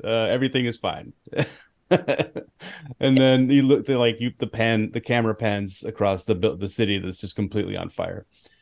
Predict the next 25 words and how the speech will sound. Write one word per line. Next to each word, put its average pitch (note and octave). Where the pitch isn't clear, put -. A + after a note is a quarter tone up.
Uh, G2+
so, C3+
like, C3
it D#3+
was D3
just D#3
nonstop. D3
If C3
it D3
wasn't, D#3+
like, A#2
you A#2+
know, F#2+
Juan A#2
and G#2+
Lazaro G#2
and, G2+
and G2
their G2+
antics, F#2+
it G#2
was G2+
this G2
backdrop F#2
of F#2